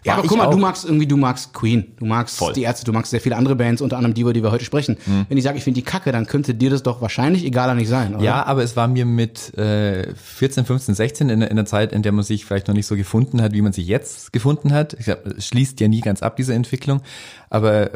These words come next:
Speaker 2: wo du dir deiner selbst noch nicht so sicher bist, äh, und dich über Musik definierst und so, dann rüttelt das natürlich an dein,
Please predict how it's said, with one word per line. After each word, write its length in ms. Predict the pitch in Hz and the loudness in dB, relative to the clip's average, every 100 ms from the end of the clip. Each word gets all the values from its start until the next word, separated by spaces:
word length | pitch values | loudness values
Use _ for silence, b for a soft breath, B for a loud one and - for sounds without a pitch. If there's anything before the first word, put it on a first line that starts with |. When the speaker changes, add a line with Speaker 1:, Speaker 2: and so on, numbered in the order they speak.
| - | -10
Speaker 2:
wo 320 | - 101 110 | -12 -2 0
du 120 | 113 | 0
dir 280 | 110 113 110 | 0 2 2
deiner 260 | 107 107 107 | 2 0 0
selbst 460 | - 107 104 - | -2 -2 -2 0
noch 80 | 113 | 0
nicht 100 | 113 | 0
so 60 | 107 | -2
sicher 260 | 101 127 131 | -4 -2 0
bist, 300 | 127 - - 110 - | -2 -4 -8 -8 0
äh, 180 | 110 104 | 0 2
und 140 | 110 | 0
dich 140 | 127 131 | 0 2
über 160 | 123 | 2
Musik 300 | 117 113 143 | 2 2 0
definierst 680 | 120 107 107 113 156 127 - | -2 0 2 4 4 2 0
und 100 | 110 | -2
so, 160 | 110 113 | 0 0
dann 180 | 107 101 | 0 2
rüttelt 280 | 110 113 104 | 2 0 -2
das 80 | 98 | -2
natürlich 340 | 104 104 101 | -2 -2 -2
an 140 | 101 98 | -2 0
dein, 280 | 95 95 | 0 0